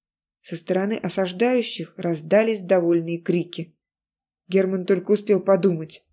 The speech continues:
«Ну вот и всё». И оказался прав. Следующий камень провалил неустоявшуюся до конца каменную кладку.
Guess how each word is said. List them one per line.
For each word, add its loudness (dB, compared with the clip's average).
«Ну -2
вот -4
и -4
всё». -4
И -6
оказался -4
прав. -8
Следующий 0
камень -6
провалил 6
неустоявшуюся 0
до -2
конца 0
каменную -2
кладку. -4